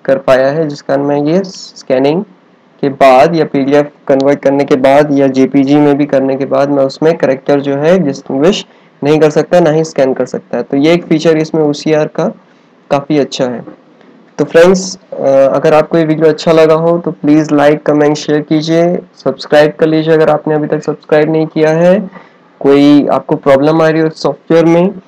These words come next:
तो please, uh, मुझे comment कर लीजिए इस video के नीचे, और अगर आप इस software को, अ, लेना चाहते हैं, download करना चाहते हैं, तो लिंक जो डिस्क्रिप्शन में प्रोवाइडेड है,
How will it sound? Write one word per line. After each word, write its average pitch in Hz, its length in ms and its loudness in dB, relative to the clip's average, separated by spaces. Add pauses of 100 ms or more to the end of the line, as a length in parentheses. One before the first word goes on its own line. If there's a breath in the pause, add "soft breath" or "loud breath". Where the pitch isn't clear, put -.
(500)
तो 127 420 0 (240)
please, 151 640 -6
uh, 123 340 -4
मुझे 131 400 -2
comment 139 420 0
कर 160 100 0
लीजिए 156 340 0
इस 156 160 -6
video 151 240 -2
के 151 120 -2
नीचे, 165 440 -2 (320)
और 127 200 0
अगर 143 320 2
आप 139 160 0 (120)
इस - 160 -10
software 151 360 0
को, 160 260 -2
अ, 135 580 -2
लेना 135 300 4
चाहते 156 300 -4
हैं, 147 100 0
download 139 260 2
करना 151 220 0
चाहते 151 340 -4
हैं, 160 140 0
तो 160 140 -2
लिंक 147 240 0
जो 156 120 0
डिस्क्रिप्शन 147 560 -2
में 165 140 0
प्रोवाइडेड 143 460 0
है, 214 80 -2